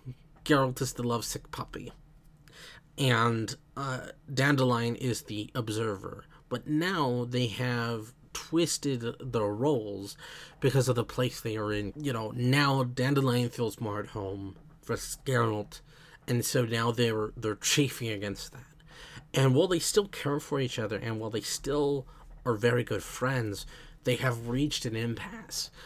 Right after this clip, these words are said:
where basically they are both stuck in their ways, ruling by their own emotions and their own loves, that, you know, they can't see eye to eye on this situation.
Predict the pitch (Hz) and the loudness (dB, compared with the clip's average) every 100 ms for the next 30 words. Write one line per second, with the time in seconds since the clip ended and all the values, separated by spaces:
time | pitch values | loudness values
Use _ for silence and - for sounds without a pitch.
0 | - - - 120 117 113 113 110 120 120 | -20 -16 -6 0 0 0 -2 -2 0 0
1 | - 123 123 113 117 120 113 - - 131 | 0 -4 -2 -2 -2 -4 -6 -10 -10 0
2 | 131 139 135 120 120 - - 131 - 180 | 4 6 4 4 0 0 -2 -2 2 2
3 | 143 117 104 98 98 101 - 123 127 151 | 2 0 -2 0 0 -2 -4 -2 2 4
4 | 175 160 151 123 113 120 117 113 117 113 | 6 6 4 4 2 2 2 0 0 -2
5 | 110 107 139 - - 107 131 - 135 117 | -2 0 -2 -2 -8 -10 -10 -8 -2 0
6 | 110 113 110 101 113 120 123 117 - - | 0 0 -2 -4 -2 0 0 -2 -12 -14
7 | - - - - - - 120 123 117 107 | -16 -18 -16 -18 -16 -12 0 4 6 4
8 | 113 - - - - 127 113 104 104 - | 0 -4 -14 -18 -4 0 0 0 -4 -8
9 | - - - - - 139 123 123 - - | -14 -20 -20 -20 -8 2 2 2 -4 -6
10 | 131 131 120 - - 123 123 110 104 113 | -2 -2 -4 -6 -4 -4 -2 0 0 -2
11 | 107 104 101 90 95 - - 123 - - | -2 -4 -4 -6 -8 -10 -10 -14 -12 -10
12 | - 156 | -10 -12